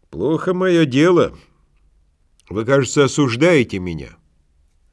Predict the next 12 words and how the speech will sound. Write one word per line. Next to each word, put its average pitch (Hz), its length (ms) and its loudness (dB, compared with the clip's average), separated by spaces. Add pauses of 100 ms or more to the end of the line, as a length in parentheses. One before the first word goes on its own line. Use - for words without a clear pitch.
(580)
"Ерунда", — 147 580 4
отрезал 160 460 2
я, — 156 200 0
"нельзя 147 640 4
осуждать 156 560 0
боа-констриктора. 143 1120 2
Напротив, 143 540 0
его 135 280 0
психика, 143 560 -4
несомненно, 147 680 0
возбуждает 147 640 0
интерес". 135 600 -2